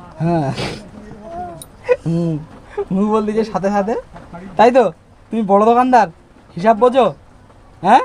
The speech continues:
আবার তুমি হিসাব বোঝো? বৃষ্টি তো মোটামুটি থামার নামেই নিচ্ছে না। তো actually কী হয়েছে, আজকে বৃহস্পতিবার, আমাদের এখানে হাটবার, আর বাড়িতে না একটাও ক্যাশ টাকা নেই গত দুদিন ধরে।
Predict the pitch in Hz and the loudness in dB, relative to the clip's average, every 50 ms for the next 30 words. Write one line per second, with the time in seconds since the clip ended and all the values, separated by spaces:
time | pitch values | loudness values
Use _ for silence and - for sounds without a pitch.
0 | - - _ - - - - _ _ _ _ - - - - - 240 269 277 285 | 0 -10 _ -20 -20 -20 -20 _ _ _ _ -20 -20 -8 -2 2 2 2 2 4
1 | 277 269 220 214 190 - 233 240 220 262 262 269 262 220 151 - _ _ _ - | 2 2 2 2 2 2 4 4 4 4 4 4 2 2 0 -2 _ _ _ -20
2 | - - 120 143 143 - - 185 170 196 196 180 170 170 160 165 170 180 180 - | -10 -4 -2 -2 -2 -2 -4 -4 0 0 0 2 0 0 0 0 0 0 -2 -4
3 | - - - 139 156 165 165 151 123 135 151 160 160 156 151 - - - 151 113 | -6 -6 -4 -2 0 0 0 0 0 0 0 0 0 -2 -2 -4 -4 -4 -2 -2
4 | 104 - - - - - - - - - - - - - - - 123 123 120 120 | -4 -6 -10 -12 -16 -18 -18 -18 -16 -16 -16 -18 -20 -20 -14 -10 -8 -6 -4 -2
5 | 113 113 - - - 156 156 151 - - 160 170 170 156 - 143 123 - - - | -4 -4 -4 -4 -4 -4 -4 -4 -4 -2 0 0 0 0 0 0 0 0 -2 -4
6 | 147 127 120 131 135 - - - 147 139 156 160 156 143 139 139 135 131 156 147 | -6 -4 -4 -4 -4 -4 -6 -6 -4 -2 -2 -2 -2 -2 -2 -2 -2 -2 -2 -4
7 | 139 - 120 120 - - 95 95 92 - - - - - - - - - - - | -4 -4 -4 -6 -6 -6 -8 -6 -6 -6 -4 -6 -6 -6 -6 -6 -6 -6 -4 -4
8 | - 110 110 - - 117 117 127 127 - 175 170 165 - - - - - - - | -4 -4 -4 -4 -2 0 2 2 2 2 2 2 2 0 -2 -4 -10 -8 -4 -2
9 | 196 185 - - 165 151 - - 165 156 - 180 165 151 127 135 - 151 135 131 | -2 -2 -4 -4 -6 -8 -8 -8 -8 -6 -4 -4 -4 -4 -6 -8 -8 -8 -8 -6
10 | 127 127 123 117 110 - - - - - | -4 -4 -4 -2 -2 -4 -4 -4 -6 -8